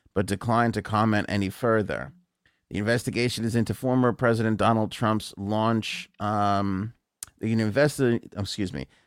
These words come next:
the investigation into former President Donald Trump was launched in twenty eighteen under then D A Cyrus Vance, who charged the Trump Organization and its longtime chief financial officer, Alan Weisberg,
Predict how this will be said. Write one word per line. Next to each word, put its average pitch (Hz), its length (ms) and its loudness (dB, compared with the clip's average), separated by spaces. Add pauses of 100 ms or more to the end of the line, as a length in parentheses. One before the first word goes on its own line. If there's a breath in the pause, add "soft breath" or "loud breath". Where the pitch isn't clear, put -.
the 95 80 -2
investigation 151 720 2
into 107 160 2
former 107 280 0
President 107 320 2
Donald 104 280 2
Trump 104 280 -2
was 101 160 -2
launched 123 500 2 (400)
in 110 140 4
twenty 107 320 2
eighteen 98 540 0 (100)
under 113 560 4
then 120 380 2
D 120 300 0
A 107 220 4
Cyrus 104 580 0
Vance, 107 580 0 (500)
who 120 80 0
charged 123 380 2
the 117 60 -2
Trump 127 240 2
Organization 113 640 2
and 92 120 0
its 98 140 -2
longtime 107 480 0
chief 113 260 -2
financial 104 540 0
officer, 113 580 -2
Alan 98 360 0
Weisberg, 101 840 0